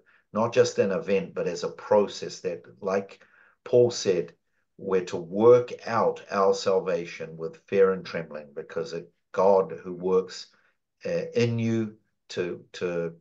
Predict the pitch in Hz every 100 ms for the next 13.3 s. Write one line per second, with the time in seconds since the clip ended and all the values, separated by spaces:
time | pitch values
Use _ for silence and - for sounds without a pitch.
0 | - 90 - 98 - 104 87 95 87 -
1 | 87 82 - - 71 71 - 90 87 -
2 | _ _ _ - 117 117 113 - 104 104
3 | - 101 92 98 90 82 85 - _ _
4 | _ _ _ _ _ - 90 90 85 85
5 | 87 85 82 - 127 120 123 - 90 82
6 | 82 _ 107 98 95 - - 113 113 117
7 | 120 117 120 _ _ _ _ - 101 -
8 | 101 104 101 104 107 113 110 - - -
9 | _ _ _ _ - - 127 127 127 123
10 | 117 113 120 110 110 113 - - 107 107
11 | 101 104 110 110 101 - 98 101 95 87
12 | - _ - 107 110 107 - 78 - -
13 | - -